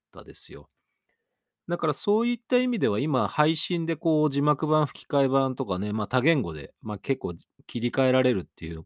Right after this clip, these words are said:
ことに関しては、まあ、良くなったなと思いますし、まあ、大忙しですよね、声優の方は。まあ、日本全国ね、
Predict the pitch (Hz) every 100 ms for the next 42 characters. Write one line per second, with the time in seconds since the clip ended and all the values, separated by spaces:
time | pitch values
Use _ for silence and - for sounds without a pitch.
0 | - 104 107 101 87 147 151 120 - 226
1 | 160 104 107 131 - 95 95 - 85 80
2 | 92 123 147 156 - 123 107 104 123 127
3 | 156 160 226 131 - 85 78 - 78 110
4 | 127 - 101 95 85 - 87 78 71 _
5 | _ _ _ _ _ _ _ _ _ _
6 | 98 95 85 90 95 214 262 233 254 262
7 | 147 80 85 127 185